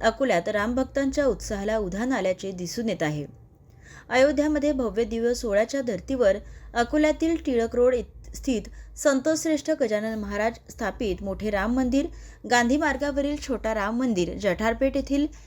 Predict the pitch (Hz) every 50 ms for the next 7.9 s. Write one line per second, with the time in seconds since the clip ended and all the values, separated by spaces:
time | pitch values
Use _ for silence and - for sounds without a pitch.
0 | - _ _ 214 208 247 247 247 247 254 269 294 277 226 208 214 214 214 220 233
1 | 233 208 180 202 214 - - - - - - 247 269 262 262 320 320 320 339 349
2 | 311 285 254 285 285 277 269 269 262 277 294 311 294 262 214 208 208 208 208 214
3 | 226 247 208 202 - 196 190 185 226 220 - - 233 214 220 214 226 254 269 -
4 | - 339 339 330 311 269 262 247 285 269 247 262 262 269 269 277 - 240 196 190
5 | 196 202 202 202 214 226 233 - - - - - - - - 226 214 226 240 254
6 | 214 165 190 190 190 - - 214 208 254 294 294 320 294 262 254 262 262 277 262
7 | 240 214 214 196 214 202 208 214 208 202 196 202 240 254 240 - 277